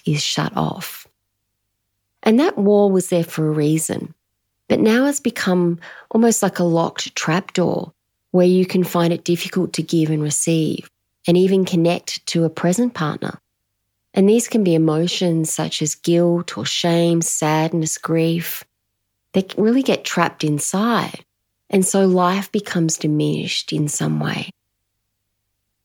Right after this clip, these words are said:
There's also a literal heart wall that we call the pericardium. And in Chinese medicine,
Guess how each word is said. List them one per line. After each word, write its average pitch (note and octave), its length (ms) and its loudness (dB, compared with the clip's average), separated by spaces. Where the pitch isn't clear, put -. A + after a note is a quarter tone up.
There's G#3 180 2
also A3+ 460 2
a D3+ 120 -2
literal G#3+ 440 0
heart - 400 -4
wall - 360 -6
that - 120 -6
we F3 120 2
call E3+ 380 2
the E3 120 -4
pericardium. E3 920 -2
And F#3 100 4
in F#3+ 140 4
Chinese G#3 580 2
medicine, E3+ 720 -2